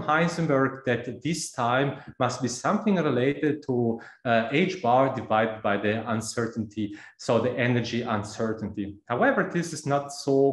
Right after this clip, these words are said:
clearly specified with Heisenberg, and we will see how Mandelstam and Tamm,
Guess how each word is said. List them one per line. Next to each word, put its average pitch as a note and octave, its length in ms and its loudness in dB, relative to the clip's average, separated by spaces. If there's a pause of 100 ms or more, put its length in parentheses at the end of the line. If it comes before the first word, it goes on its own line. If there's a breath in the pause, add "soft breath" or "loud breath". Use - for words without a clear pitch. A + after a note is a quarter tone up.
clearly C3 300 -4
specified - 680 -4 (260)
with B2 200 -4
Heisenberg, D3+ 500 0
and C3 100 -2
we C3+ 120 4
will C#3 100 2
see E3 300 -4
how C3 420 2
Mandelstam B2 460 0
and A2 200 0
Tamm, A2 320 0